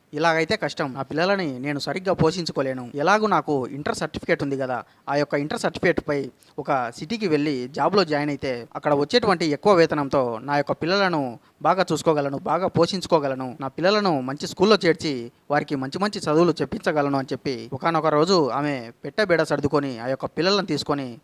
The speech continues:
ఆమె యొక్క ఇంటర్ సర్టిఫికేట్ తీసుకొని ఒక పట్టణానికి వెళ్ళడం జరుగుతుంది. ఆ పట్టణానికి వెళ్ళిన తర్వాత, ఆ పట్టణంలో ఆమెకి పరిచయమైనటువంటి ఒక పరిచయస్తుడి ద్వారా, "ఒక కంపెనీలో ఉద్యోగం ఖాళీగా ఉంది, చేస్తావా?" అని చెప్పి అడగానే,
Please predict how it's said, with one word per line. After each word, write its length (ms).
ఆమె 160
యొక్క 160
ఇంటర్ 300
సర్టిఫికేట్ 420
తీసుకొని 340
ఒక 320
పట్టణానికి 400
వెళ్ళడం 240
జరుగుతుంది. 460
ఆ 40
పట్టణానికి 500
వెళ్ళిన 200
తర్వాత, 500
ఆ 40
పట్టణంలో 760
ఆమెకి 540
పరిచయమైనటువంటి 840
ఒక 160
పరిచయస్తుడి 580
ద్వారా, 360
"ఒక 120
కంపెనీలో 560
ఉద్యోగం 380
ఖాళీగా 320
ఉంది, 360
చేస్తావా?" 320
అని 140
చెప్పి 240
అడగానే, 520